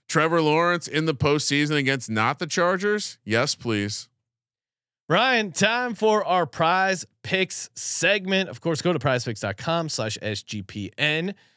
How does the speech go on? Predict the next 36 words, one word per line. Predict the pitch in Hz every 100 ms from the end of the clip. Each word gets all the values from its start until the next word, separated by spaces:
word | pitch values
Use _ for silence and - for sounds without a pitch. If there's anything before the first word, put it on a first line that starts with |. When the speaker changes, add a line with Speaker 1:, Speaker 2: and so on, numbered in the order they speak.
| _ -
Speaker 2:
Use | 190 262
promo | 202 175
code | 156 143
S | 131
G | -
P | 110
N. | 120 180
Get | 196
the | 101
hundred | 123 104
percent | - 120 101
deposit | 104 - 120 110 110
match | 85 117 139 - -
over | 139 127 120 123
on | 123 123 110
Prize | 98 175 160 147 143 139 127 - -
Picks. | - 226 226 - - - - _ _ _ _ _ -
What | 135 208
are | - 170 175
we | 160 143
feeling, | - - 247 247 180 127 120 123 143
uh, | 139 135 131 127 104
Ryan? | 131 123 127 135 131
What | 127 139
are | 135
some, | - 135 120 120
uh, | 113 110 107 104 101 _ _ _ _ _ _
what | - 185
are |
some, | 175 185 180
uh, | 170 160 165
what | 151 170
are |
some | 165 160 127
prize | 160 139 135 123
picks, | - 147 127 -